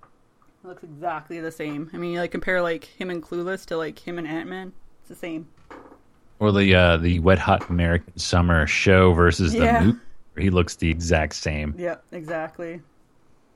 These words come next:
Speaker 1: Did you watch the, the sequel to it, which is, like, the prequel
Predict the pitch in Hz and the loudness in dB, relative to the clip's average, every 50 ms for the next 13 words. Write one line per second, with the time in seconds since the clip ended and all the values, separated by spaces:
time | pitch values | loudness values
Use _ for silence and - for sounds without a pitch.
0 | _ _ _ _ _ _ _ - 185 170 180 214 202 202 196 190 - - _ - | _ _ _ _ _ _ _ -20 -14 -8 -6 -4 -2 -2 -2 -4 -6 -14 _ -8
1 | 185 190 185 165 151 - - - 156 _ - 165 160 160 151 151 147 139 139 143 | -6 -6 -6 -6 -8 -10 -14 -18 -20 _ -10 -10 -8 -8 -8 -8 -10 -10 -12 -14
2 | 151 - - - - - - - - - - 208 196 - 220 220 214 - 254 240 | -14 -12 -8 -6 -6 -6 -6 -8 -12 -12 -12 -14 -12 -10 -12 -12 -10 -8 -6 -6
3 | 240 233 - - _ _ _ _ - 170 165 - - 156 165 160 - - - - | -6 -6 -8 -12 _ _ _ _ -16 -16 -14 -14 -12 -12 -12 -12 -12 -16 -16 -14
4 | 185 185 - - | -16 -14 -14 -14